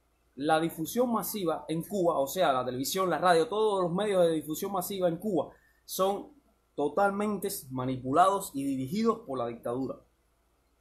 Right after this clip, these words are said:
Por eso es que la prensa oficialista cubana no es prensa. Es, a-, es un servicio al régimen. Y no se puede escuchar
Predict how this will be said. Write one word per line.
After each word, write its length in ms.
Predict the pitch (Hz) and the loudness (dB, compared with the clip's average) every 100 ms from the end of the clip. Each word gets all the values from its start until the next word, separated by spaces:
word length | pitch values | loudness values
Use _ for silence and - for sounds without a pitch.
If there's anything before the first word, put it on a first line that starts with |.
| _ _ _ _ _ | _ _ _ _ _
Por 160 | 143 202 | -2 -2
eso 160 | 214 | -2
es 60 | 190 | -2
que 100 | 175 | 2
la 180 | 143 143 | 2 2
prensa 280 | 208 196 | 0 -2
oficialista 600 | - 156 151 151 190 185 | -6 -6 -4 -6 -4 -4
cubana 520 | 151 170 202 185 190 _ _ - | 0 2 2 0 -8 _ _ -2
no 120 | 160 | 2
es 80 | 180 | 2
prensa. 560 | 180 180 165 - - - _ _ _ _ _ _ | 2 0 0 -4 -10 -16 _ _ _ _ _ _
Es, 280 | - 175 - - | -6 -6 -2 2
a-, 180 | 175 196 | 2 2
es 140 | 196 | -2
un 160 | 208 185 | -2 -4
servicio 460 | 180 170 226 214 | -6 -4 -4 -2
al 100 | 156 | -2
régimen. 600 | 156 180 160 135 117 - - _ _ _ _ _ _ | -2 0 0 -2 -6 -10 -18 _ _ _ _ _ _
Y 120 | - 165 | -4 -2
no 160 | 202 | 0
se 140 | 180 170 | -2 -4
puede 260 | 190 202 | -2 -4
escuchar 680 | 180 - 147 - 196 202 | -6 -6 -8 -2 -4 -4